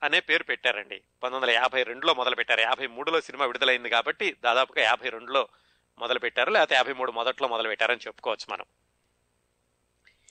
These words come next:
నేషనల్ ఆర్ట్స్ అనే పేరు పెట్టడానికి కారణం, నేషనల్ ఆర్ట్ థియేటర్స్ అనే పేరుతోటి ఈయన బిఏ అయిపోయాక నాటకాలు వేశారు కదా గుంటూరులో, అదే గుంటూరు, విజయవాడలో. అదే పేరుని నేషనల్ ఆర్ట్స్ అనే పేరుతోటి, నేషనల్ ఆర్ట్ థియేటర్స్ కాదు,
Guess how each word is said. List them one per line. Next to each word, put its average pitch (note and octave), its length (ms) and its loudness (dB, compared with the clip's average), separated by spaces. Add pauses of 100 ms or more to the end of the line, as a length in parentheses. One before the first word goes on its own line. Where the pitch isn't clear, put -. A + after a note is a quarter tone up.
(280)
నేషనల్ G#3+ 460 4
ఆర్ట్స్ F3+ 220 6
అనే E3+ 120 4
పేరు E3 240 2
పెట్టడానికి D3 440 0
కారణం, C3+ 580 0
నేషనల్ D#3 500 0
ఆర్ట్ C#3+ 300 4
థియేటర్స్ C#3 480 0
అనే C3+ 160 2
పేరుతోటి C3+ 520 -6
ఈయన C#3 140 -4
బిఏ C3 300 -2
అయిపోయాక C3+ 520 2
నాటకాలు B2+ 420 0
వేశారు B2+ 260 -8
కదా C#3+ 160 -6
గుంటూరులో, D3+ 460 -8 (580)
అదే C3 100 0
గుంటూరు, C3+ 320 -2
విజయవాడలో. B2+ 580 4 (600)
అదే D3 340 6
పేరుని F3+ 420 2
నేషనల్ D#3+ 460 0
ఆర్ట్స్ D3+ 300 0
అనే C3 140 2
పేరుతోటి, C3 920 -4 (380)
నేషనల్ D3+ 340 2
ఆర్ట్ E3 140 2
థియేటర్స్ E3 400 0
కాదు, G#2 240 -4